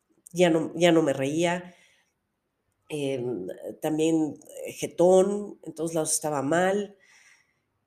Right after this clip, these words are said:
Y cuan-, hasta, me dijo: "Hasta cuando me separé, mis hijos me dijeron: 'Mira, sí sonríes, sí eres divertido y eres alegre'", ¿no? Entonces,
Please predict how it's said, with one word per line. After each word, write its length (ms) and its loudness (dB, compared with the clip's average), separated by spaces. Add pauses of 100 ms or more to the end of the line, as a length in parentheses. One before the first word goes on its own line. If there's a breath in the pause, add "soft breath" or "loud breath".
(140)
Y 180 -12
cuan-, 260 0
hasta, 240 -2
me 80 0
dijo: 100 -6
"Hasta 200 -4
cuando 160 0
me 100 2
separé, 440 0
mis 220 -2
hijos 200 -8
me 100 0
dijeron: 640 -4 (160)
'Mira, 520 -12 (340)
sí 220 -8
sonríes, 640 -2
sí 80 -4
eres 160 -4
divertido 520 -4
y 80 -4
eres 220 -6
alegre'", 460 -6
¿no? 320 -8 (640 loud breath)
Entonces, 560 -2